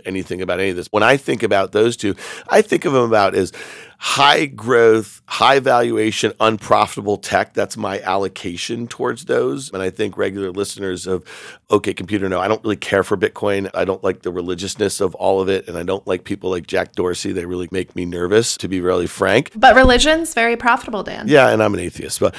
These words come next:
Speaker 1: I guess my point to you is, do you buy always? Do you dollar cost average, not caring whether the price is down or up, or do you wait for opportunities? 'Cause last summer was really interesting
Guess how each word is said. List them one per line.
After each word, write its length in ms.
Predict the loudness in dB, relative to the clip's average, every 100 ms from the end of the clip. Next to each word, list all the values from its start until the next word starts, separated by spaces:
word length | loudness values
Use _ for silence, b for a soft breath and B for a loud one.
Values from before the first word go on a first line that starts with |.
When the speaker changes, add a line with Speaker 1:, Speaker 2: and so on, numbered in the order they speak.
| B 2
Speaker 1:
I 60 |
guess 200 | 2 2
my 120 | 2
point 460 | 2 2 2 2 -4
to 160 | -6 -2
you 240 | 0 2
is, 160 | 0 -2 -4
do 120 | -2
you 300 | 0 2 0
buy 800 | 2 4 6 6 4 2 0 -2 B _ 0
always? 600 | 2 4 2 2 0 -4
Do 160 | -8
you 320 | -4 -4 -4 -6
dollar 380 | -6 -4 -4
cost 400 | 0 2 2 0 0
average, 540 | 0 2 0 -2 -6
not 300 | -2 -2 -4
caring 400 | -4 -2 0 -2
whether 260 | -2 -2 -2
the 140 | -2
price 340 | 0 0 0 -4
is 140 | -6
down 500 | 0 0 4 4 4
or 340 | 4 2 2 4
up, 260 | 4 2 0
or 160 | 0
do 140 | 0 -4
you 140 | -4
wait 340 | 2 2 0
for 180 | 0 2
opportunities? 520 | 4 2 0 -4 -4
'Cause 160 | -4 0
last 260 | 2 2 2
summer 260 | 2 4
was 220 | 2 2
really 260 | 2 2 2
interesting 840 | 0 0 0 -2 2 2 2 0